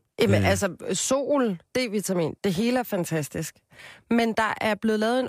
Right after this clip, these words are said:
Speaker 1: undersøgelse i L-, England blandt, øh, tusind børn mellem ni og seksten år. Og den viser, at, øh, at de ni til seksten-årige i England i hvert fald jævnligt benytter sig af solarium og ser det som, øh, en meget, meget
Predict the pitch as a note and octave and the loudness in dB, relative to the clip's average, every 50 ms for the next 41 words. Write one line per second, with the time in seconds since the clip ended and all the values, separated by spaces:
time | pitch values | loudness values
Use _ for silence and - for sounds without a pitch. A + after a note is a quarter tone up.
0 | - - A3+ B3 B3+ - - A#3+ G3 F#3+ - A3 - - A3 G3+ G3 F#3+ G3+ G#3+ | -2 -2 -2 -2 -2 -2 -2 -4 -4 -2 -6 -6 -4 0 0 0 2 2 0 -2
1 | - - - - C#4 D4 E4 D#4 B3+ - _ - - - _ - A3+ A3 A3 G3 | -2 -4 -2 0 2 2 2 2 0 -2 _ -14 -20 -20 _ -2 -2 -2 -2 -2
2 | G3+ - - A3+ G#3+ G#3 G#3 - - D4+ C#4 B3 - C4+ B3+ A3 G#3+ G#3 - - | -4 -4 -2 0 0 0 -2 -2 -4 -4 -4 -2 -2 -2 0 0 0 -2 -2 -2
3 | A3 A3 A3 G#3 - - A#3 A#3 A#3+ B3+ A#3 - - - - G3+ - - A3 G3+ | -2 0 0 0 0 2 2 2 2 0 0 -4 -6 -8 -8 -6 -4 -4 -2 -2
4 | G#3+ A3 - - B3+ A#3+ F#3+ D#3+ - - F3+ - _ _ _ _ _ - - - | -2 -4 -4 -4 -2 0 0 0 -2 -6 -12 -20 _ _ _ _ _ -14 -14 -14
5 | - - - - - _ _ - G#3+ - - C4+ C4 - B3 A3 C4+ C4 A3 A3+ | -14 -14 -20 -20 -20 _ _ -4 -2 0 0 0 0 0 0 0 0 0 0 -2
6 | - - C4+ B3+ - - - - G#3+ G#3 _ - - G#3 G3+ F#3+ F#3 - G2 - | -4 -2 -2 -2 -2 -2 -2 -4 -4 -4 _ -4 -2 0 0 0 0 0 0 -2
7 | F3+ F3 - _ _ _ _ _ - - G#3+ - - A#3 A3 A3+ A#3+ C4 C#4 C#4 | -2 -4 -8 _ _ _ _ _ -4 -4 -4 -2 0 0 2 2 2 2 2 0
8 | C#4 C4 _ _ _ _ _ _ _ - - G#3+ G3 - G3 F#3+ G#3 A3+ - - | -2 -6 _ _ _ _ _ _ _ -10 -6 -4 -2 -2 -2 -2 -2 -4 -4 -2
9 | B3+ A#3+ G#3+ - - G#3 G3+ - G3 G3 - - A3 A#3 B3+ B3 A3+ G3+ - G3 | -2 -2 -2 0 -2 -4 -4 -4 -4 -4 0 0 0 2 2 0 0 -2 -2 -2
10 | F#3+ E3+ - F3+ - - G3 F#3 F#3 - - G3 F#3+ G3+ A3 A3 A#3+ B3+ C4+ C4+ | -2 -2 -2 -6 -4 -4 -4 -4 -4 -4 -2 0 2 2 2 2 2 2 2 0
11 | C4+ - _ - - A3+ G3+ G3 G3 F#3+ G#3 A3 G#3 - - - - - - F#3+ | -2 -4 _ -4 -2 0 0 2 0 0 0 -2 -2 -4 -6 -6 -6 -6 -6 -6
12 | - - G#3+ G#3+ F#3+ - - - G#3 G3 G3+ - - F#3+ F3 - - A3 - - | -2 -2 0 0 0 0 -2 -2 -2 -2 -2 -2 -4 -6 -6 -2 -2 -2 -2 -2
13 | - F#3+ - - G3+ F#3 F#3 F#3+ F#3 - - - - - - F3 E3 - - - | -2 -4 0 0 2 2 2 0 0 -2 -4 -4 -4 -4 -4 -2 -2 -2 0 2
14 | G3+ G3 G3+ G#3 G#3 G3+ | 2 2 2 0 -2 -2